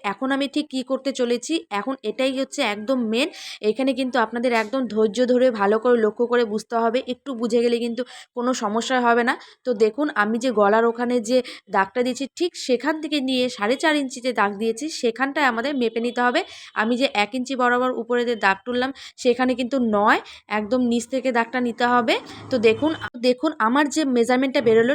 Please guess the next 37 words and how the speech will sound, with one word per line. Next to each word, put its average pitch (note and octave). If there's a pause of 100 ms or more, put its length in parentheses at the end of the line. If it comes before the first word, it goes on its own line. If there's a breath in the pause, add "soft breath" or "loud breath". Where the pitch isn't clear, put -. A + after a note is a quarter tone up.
(100)
ঠিক E4+ (120)
তার C4+
মাঝখানে A3
আমাদের B3+
বের G#3+
করে A#3+
নিতে B3
হবে। C4 (340 loud breath)
তো G#3+
সেই B3
জন্য C4+
দেখুন B3+
আমি A3
কিন্তু C4+
ফিতেটাকে B3+
নিয়ে B3+ (180)
এখন A3
হাফ G3+
করে C4
নিচ্ছি। B3+
তো D4+ (220)
এটাই A3
আমাদের B3
মাঝখানের A3
যে B3
পোর্শনটা A3+
ঠিক A#3+
বেরিয়ে G#3+
যাবে, B3 (320 loud breath)
একদম G#3
অ্যাকুরেট A#3+
মাপ C4
বেরিয়ে C4
যাবে। B3+ (300)
হয়তো A#3+
বুঝতে C4+
পেরেছেন, C4+